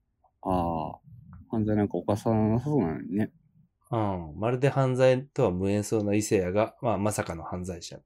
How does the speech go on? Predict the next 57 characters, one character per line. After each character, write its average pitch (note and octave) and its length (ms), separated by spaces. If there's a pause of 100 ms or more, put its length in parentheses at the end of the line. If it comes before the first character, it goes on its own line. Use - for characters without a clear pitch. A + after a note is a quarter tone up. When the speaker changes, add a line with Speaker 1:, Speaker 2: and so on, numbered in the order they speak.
Speaker 2:
て - 80
い - 20
う。 F2+ 260 (960)
Speaker 1:
ね。 G2 80
Speaker 2:
ね。 - 140 (640)
そ - 200
う - 20
い F#2+ 80
う F#2 60
オ F2+ 60
チ - 140
で D2+ 60
し - 100
た - 80
け - 100
ど。 - 100 (1300)
そ D#3 120
う - 20
い E3 40
う - 20
オ - 20
チ F#3 100
っ - 20
て - 60
い - 20
う - 20
か、 F#2+ 60
ま F#2+ 100
あ、 - 20
当 E3+ 160
初 E3 120
か G2 80
ら F2+ 80
犯 A2 160
罪 A2+ 180
者 F2+ 120
っ - 40
て - 100
言 F2+ 100
わ F2+ 80
れ F#2+ 80
て G2+ 80
た F2 80
け D#2 60
ど。 - 80
Speaker 1:
そ E3+ 80
う D3 40
だ A2 200
ね。 G2 200
最 - 180
初 - 140
か - 120
ら C3+ 60
そ - 100
う D#3+ 40
だ C3+ 60
ね。 - 60